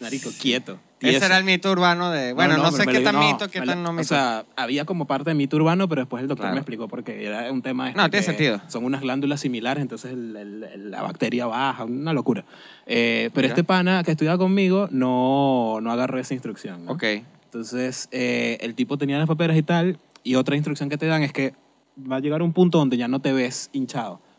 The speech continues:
Speaker 1: pero todavía estás enfermo. Te tienes que mantener unos dos o tres días más de reposo. El pana se vio deshinchado, se fue para la playa. Se fue para la playa,
Speaker 2: Qué
Speaker 1: obviamente
Speaker 2: gente
Speaker 1: a los
Speaker 2: también.
Speaker 1: tres días se le habían bajado las paperas.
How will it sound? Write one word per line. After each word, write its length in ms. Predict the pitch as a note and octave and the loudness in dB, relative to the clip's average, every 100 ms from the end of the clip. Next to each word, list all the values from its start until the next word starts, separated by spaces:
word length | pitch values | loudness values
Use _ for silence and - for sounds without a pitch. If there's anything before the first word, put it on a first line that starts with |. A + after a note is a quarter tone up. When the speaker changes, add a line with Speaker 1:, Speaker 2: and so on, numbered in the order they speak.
| - | -8
Speaker 1:
pero 160 | A#2+ A#2+ | -6 -4
todavía 320 | A#2+ A#2+ B2+ | -4 -2 -4
estás 180 | B2 B2 | -4 -8
enfermo. 460 | A#2+ - G#2 F2 - _ - | -8 -8 -12 -12 -20 _ -18
Te 60 | |
tienes 220 | A#2 B2+ B2+ | -12 -10 -6
que 80 | |
mantener 400 | C3 C3 A#2 A2+ | -6 -6 -6 -6
unos 200 | B2 C3 | -4 -4
dos 160 | B2+ C3 | 0 0
o 60 | B2+ | 0
tres 180 | A#2+ A#2 | -2 -2
días 220 | A#2 A#2 | -4 -4
más 180 | A#2 A#2 | -8 -8
de 80 | A2 | -10
reposo. 420 | G#2 D#2+ - - _ _ _ _ | -12 -14 -16 -20 _ _ _ _
El 120 | - A#2+ | -10 -6
pana 280 | B2 C3+ D3 | -4 -4 -4
se 140 | C#3+ | -2
vio 320 | B2+ C3+ C#3+ D#3 | 0 0 0 -2
deshinchado, 560 | D#3+ F3 F3+ G#3+ A3+ | -2 0 0 0 0
se 100 | G#3+ | 0
fue 120 | D3+ | 0
para 120 | B2+ A#2 | 0 -2
la 60 | |
playa. 320 | G#2 F2+ D#2+ - - - - - - _ _ _ _ _ _ | -4 -8 -10 -18 -20 -20 -18 -16 -18 _ _ _ _ _ _
Se 120 | - A2+ | -12 -4
fue 100 | A#2+ | 2
para 160 | E3 | 4
la 60 | D3 | 4
playa, 420 | F3 F3+ E3+ G#3 | 4 4 4 2
Speaker 2:
Qué 80 | B2 | 0
Speaker 1:
obviamente 360 | A#2+ C#3 C#3 D#3+ | 0 0 0 -2
Speaker 2:
gente 140 | C3+ | -2
Speaker 1:
a 40 | |
los 120 | C3 A#2+ | -2 -2
Speaker 2:
también. 40 | |
Speaker 1:
tres 160 | C#3 D3 | -2 2
días 320 | G3 G3 A#3 - - | 2 2 -2 -8 -8
se 140 | C3 | -2
le 80 | A#2+ | -2
habían 180 | A2+ A#2 | -2 -2
bajado 280 | A#2+ G#2+ A#2 | -2 -2 -2
las 100 | A2+ | -2
paperas. 380 | G2+ F#2 D#2+ | -4 -6 -8